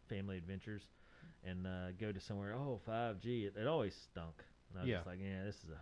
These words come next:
Speaker 1: hoax." <laughs>
Speaker 2: Right.
Speaker 1: You know, it's not, it's not five G, whatever they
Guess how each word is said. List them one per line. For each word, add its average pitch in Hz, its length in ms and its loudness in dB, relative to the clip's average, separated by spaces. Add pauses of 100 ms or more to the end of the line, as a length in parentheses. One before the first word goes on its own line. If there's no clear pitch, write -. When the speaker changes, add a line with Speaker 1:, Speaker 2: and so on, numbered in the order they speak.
Speaker 1:
hoax." 78 180 -12 (200)
<laughs> - 160 -4
Speaker 2:
Right. 107 300 2 (180)
Speaker 1:
You 107 120 0
know, 98 140 -2
it's 98 140 -4
not, 113 200 2
it's 95 160 -4
not 107 280 0
five 92 320 0
G, 92 300 -2 (320)
whatever 90 440 -2
they 87 200 -4